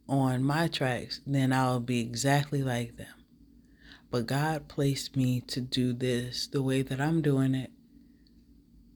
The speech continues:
for the way that he wants me to do it. And for that, I'll be just like everybody else if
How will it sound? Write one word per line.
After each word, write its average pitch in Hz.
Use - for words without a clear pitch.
for 151
the 151
way 156
that 151
he 156
wants 147
me 147
to 143
do 156
it. 143
And 131
for 131
that, 151
I'll 135
be 135
just 127
like 135
everybody 131
else 143
if 139